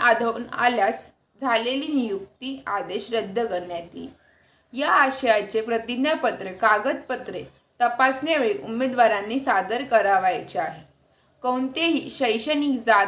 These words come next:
किंवा अनुभव प्रमाणपत्र कोणत्याही स्तरावर खोटे किंवा बनावट आढळल्यास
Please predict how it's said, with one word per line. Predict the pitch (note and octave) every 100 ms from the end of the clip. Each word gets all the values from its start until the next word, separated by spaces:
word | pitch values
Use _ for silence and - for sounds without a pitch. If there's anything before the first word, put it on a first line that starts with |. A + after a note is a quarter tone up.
| -
किंवा | C4 B3 B3+
अनुभव | A3+ A3 C#4+ D4+
प्रमाणपत्र | D4+ C4 A3 G#3+ G3 G3+ G3+ G3+ A3+ - _ _
कोणत्याही | B3+ B3+ B3 D4+ F4
स्तरावर | - C4+ C4 C#4 A#3 C4 -
खोटे | - - C#4
किंवा | C#4+ C#4 B3+
बनावट | A#3 A3+ A3 G#3 A3+
आढळल्यास | A3+ A#3+ A#3 A#3+ F3+ - -